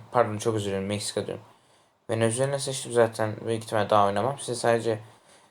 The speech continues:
neyin ne olduğunu gösterir, çıkarım bundan sonra. Ee, hemen her zamanki gibi beş saatte dokuz yüz. Bunda bir, bun-, bunlarda bir değişiklik yok.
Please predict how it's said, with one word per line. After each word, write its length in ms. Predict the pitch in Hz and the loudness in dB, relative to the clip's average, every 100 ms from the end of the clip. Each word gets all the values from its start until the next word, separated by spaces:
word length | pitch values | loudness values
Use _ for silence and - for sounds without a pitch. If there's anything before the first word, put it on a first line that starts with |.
| _ | _
neyin 320 | 123 127 120 127 | -2 0 0 2
ne 100 | 127 | 4
olduğunu 360 | 113 95 98 | 4 2 -6
gösterir, 640 | - 131 131 107 123 - - | -2 -2 -2 -2 -2 -6 -14
çıkarım 440 | - - 95 85 | -8 -2 -2 -2
bundan 240 | 82 - - | -6 -8 -10
sonra. 380 | - - - - - _ _ _ _ - - | -10 -10 -10 -10 -16 _ _ _ _ -14 -8
Ee, 60 | |
hemen 580 | 107 104 120 170 160 156 - | -6 -4 -4 -2 -4 -4 -2
her 140 | 147 | -2
zamanki 540 | 131 127 123 117 - - | 0 -2 -2 -4 -10 -6
gibi 180 | 117 - - _ | -6 -6 -18 _
beş 180 | 123 120 | -4 -4
saatte 440 | - 107 - - | -4 -4 -4 -8
dokuz 320 | 113 110 104 95 | -6 -6 -6 -8
yüz. 140 | 95 | -6
Bunda 260 | 120 117 113 | -2 2 2
bir, 100 | 107 - - 131 | 0 -10 -16 -10
bun-, 240 | 127 120 117 - _ _ _ _ | -8 -8 -10 -20 _ _ _ _
bunlarda 400 | - 139 127 127 | -6 2 4 4
bir 80 | 117 | 0
değişiklik 540 | 104 101 - - - - | -4 -4 -6 -10 -8 -4
yok. 140 | 113 | -4